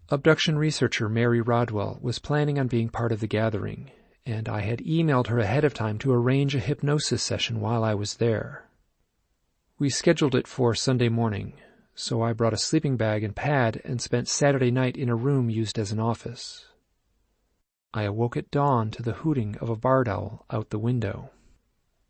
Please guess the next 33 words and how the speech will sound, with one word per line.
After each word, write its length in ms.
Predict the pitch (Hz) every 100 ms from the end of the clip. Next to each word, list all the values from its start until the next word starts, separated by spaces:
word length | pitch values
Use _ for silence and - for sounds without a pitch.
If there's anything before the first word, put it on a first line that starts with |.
| _ _ _ _ _ _ _ _ _ _ _ _ _ _ _
That 280 | 139 131 -
morning, 480 | 127 113 104 107 - - -
Mary 340 | 127 135 143
and 120 | 147
I 180 | 123 120
spent 320 | 107 - 120
almost 500 | - 135 143 139 -
two 200 | - 170
hours 460 | 160 131 120 104 -
in 180 | - 113
an 100 | 110
empty 240 | 113 -
bedroom. 580 | 110 110 107 104 - 131 - _ _ _ _ _ _ _ _ _
She 260 | _ - 139
hypnotized 720 | 113 - 139 - 113 107 -
me 220 | 117 107 98
in 100 | 131
hopes 300 | 110 147 -
of 80 | 160
finding 440 | - 139 135 135
the 100 | 131
source 420 | - - 139 123
of 140 | 135 135
my 160 | 131
fears 600 | 117 - 165 151 113 104
in 100 | 117
connection 460 | - 120 113 - 120
with 180 | 107 113
my 100 | 113
U 200 | 113 113
F 140 | -
O 120 | 127
experiences, 1040 | 117 - 117 107 110 - - 156 - -